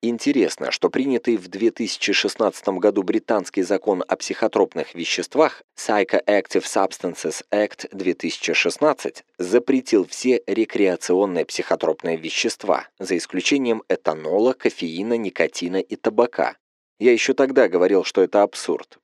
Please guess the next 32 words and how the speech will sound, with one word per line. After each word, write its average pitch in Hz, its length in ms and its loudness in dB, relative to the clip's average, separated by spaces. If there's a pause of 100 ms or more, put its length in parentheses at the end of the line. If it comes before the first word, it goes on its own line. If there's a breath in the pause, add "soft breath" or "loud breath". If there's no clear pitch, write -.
По 90 120 2
сути, - 260 -2
закон 117 440 2
запрещает 120 600 0
любое 127 440 4
спиртное, 90 760 -2
потому 92 280 -4
что - 160 -2
в - 80 -20
продаже 95 480 2
не 90 100 -4
бывает 117 480 2
алкогольных 92 640 0
напитков, 90 580 -2 (280 soft breath)
не 160 100 0
содержащих 101 960 0
конгенеров. 87 720 -4 (400)
В - 160 -16
пиве 151 360 0
их - 240 -6
около 117 360 4
ста 110 260 2
пятидесяти, 101 920 -8 (160)
в 85 80 -12
вине 92 540 0 (180)
двести. 87 600 -4 (340)
Мы 85 140 -2
не 107 120 -2
пьём 127 380 4
чистый 120 500 0
этиловый 90 600 0
спирт. - 400 -8